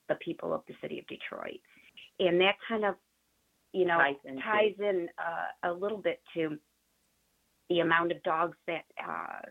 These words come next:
Speaker 1: you know, have been abandoned or, um, you know, that just people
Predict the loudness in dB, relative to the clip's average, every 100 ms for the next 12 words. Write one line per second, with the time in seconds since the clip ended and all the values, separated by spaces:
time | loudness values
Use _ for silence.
0 | -16 -6 -2 -2 -2 2 2 4 0 0
1 | -4 -10 -4 -2 0 0 0 0 -2 -2
2 | -4 -4 -4 -6 -8 -8 -10 -14 -20 -20
3 | -20 -20 -18 -18 -2 0 0 0 2 0
4 | 0 -2 -2 -4 -2 0 -2